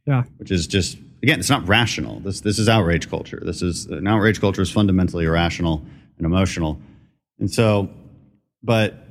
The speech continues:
Speaker 2: in any case, the solution remains the same. Whether it's real or perceived, the solution remains the same. You have to say,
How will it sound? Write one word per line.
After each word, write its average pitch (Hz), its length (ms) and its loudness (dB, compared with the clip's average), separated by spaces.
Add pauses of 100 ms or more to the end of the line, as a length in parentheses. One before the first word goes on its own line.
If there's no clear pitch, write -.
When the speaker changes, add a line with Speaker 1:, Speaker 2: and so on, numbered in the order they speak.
(120)
Speaker 2:
in 127 140 2
any 156 260 4
case, 131 480 2
the 123 100 -2
solution 117 480 0
remains 95 340 2
the 95 100 -2
same. 139 300 2
Whether 92 240 2
it's - 140 -4
real 90 220 2
or 143 60 2
perceived, 110 440 0
the 101 100 0
solution 98 380 -2
remains 90 320 0
the 87 100 -4
same. 90 320 -2
You 110 320 2
have 110 300 0
to 101 100 -6
say, 95 340 0